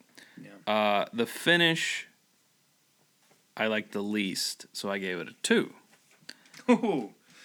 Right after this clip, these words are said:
Speaker 2: Um,
Speaker 1: Okay.
Speaker 2: and the price for, you said eighteen after tax?
Speaker 1: After tax, yeah.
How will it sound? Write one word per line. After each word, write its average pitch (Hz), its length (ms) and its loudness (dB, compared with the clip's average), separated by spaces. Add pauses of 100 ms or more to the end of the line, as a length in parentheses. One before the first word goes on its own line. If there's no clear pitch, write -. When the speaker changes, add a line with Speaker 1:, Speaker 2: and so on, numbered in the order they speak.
(160)
Speaker 2:
Um, 113 80 0
Speaker 1:
Okay. 104 520 2 (300)
Speaker 2:
and 117 160 2
the 104 60 0
price 131 880 4
for, 110 320 -2
you 107 140 -6
said 104 320 -4
eighteen 107 300 -4
after 104 400 -8 (680)
tax? 110 400 -2
Speaker 1:
After 92 120 -10
tax, - 200 -14
yeah. 92 60 -16